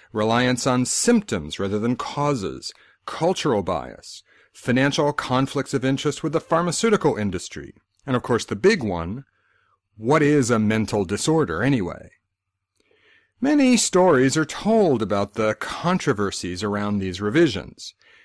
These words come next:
In D S M five, approved in two thousand ten, Asperger's syndrome was dropped as a separate category, and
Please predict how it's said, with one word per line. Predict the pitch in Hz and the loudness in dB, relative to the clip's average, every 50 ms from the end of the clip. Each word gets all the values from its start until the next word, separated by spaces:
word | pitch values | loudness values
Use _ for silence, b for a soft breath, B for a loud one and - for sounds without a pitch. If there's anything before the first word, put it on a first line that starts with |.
| b b b | b b b
In | 151 202 226 196 170 180 180 151 | 2 2 4 4 4 2 0 0
D | 117 113 104 | 0 0 0
S | 98 - - | 0 0 -2
M | 120 104 98 | -2 -2 -2
five, | 98 - - 165 156 135 117 120 113 | -4 -2 0 2 2 2 2 0 -2
approved | 107 - - - 113 107 104 95 104 | -4 -6 -4 -2 -2 -2 -2 -2 -4
in | 98 92 | -4 -4
two | - - 110 | -4 -6 -8
thousand | 101 - 101 90 90 87 90 80 - | -6 -4 -6 -6 -6 -8 -10 -12 -12
ten, | - - 196 220 175 113 104 113 117 _ _ _ _ - - | -6 -2 0 0 2 2 0 -2 -4 _ _ _ _ -4 0
Asperger's | 170 214 208 - - - 127 117 98 101 98 - | 0 0 0 0 0 0 0 0 0 -2 -4 -4
syndrome | - - 101 95 95 90 95 92 92 101 107 104 | -2 -4 -4 -4 -4 -4 -4 -4 -4 -4 -4 -2
was | 101 101 98 92 | -4 -4 -4 -6
dropped | - - 104 107 104 113 - - 117 | -6 -2 0 0 0 0 -2 -4 -6
as | 101 92 | -4 -4
a | 107 | -4
separate | - - 107 95 - - 110 - | -6 -4 -6 -6 -4 -6 -8 -8
category, | - - - 226 220 185 135 107 98 90 85 87 90 98 | -6 -4 -2 -2 0 0 -2 -2 -2 -2 -2 -2 -2 -2
and | 107 110 107 | -2 -4 -4